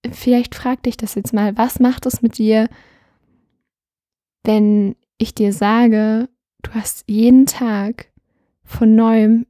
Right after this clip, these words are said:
immer wieder, wenn du deine Augen aufmachst, komplett neue Chance. Egal, was du gestern gemacht hast,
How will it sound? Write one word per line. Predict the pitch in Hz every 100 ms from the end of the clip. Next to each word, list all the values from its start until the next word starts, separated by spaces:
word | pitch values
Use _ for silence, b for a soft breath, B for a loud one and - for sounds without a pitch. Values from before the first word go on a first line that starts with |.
| -
immer | 254 277 269
wieder, | 247 247 247
wenn | 233
du | 233
deine | 226 220 226
Augen | - 240 220
aufmachst, | 196 202 - 208 247 - - - _ _ _ _ _ _ _ _ _ _ _ _ _ _ _ _ _ _ _ _
komplett | - - 214 - - 254 240 247 - - - _ _ _
neue | 226 208 214 226 240 240
Chance. | 247 - 240 214 202 - - - _ _ _ _ _ _ _ _ _
Egal, | - 190 247 247 269 277
was | 262 240
du | - 240
gestern | 226 233 - 233
gemacht | 233 240 - -
hast, | 208 220 -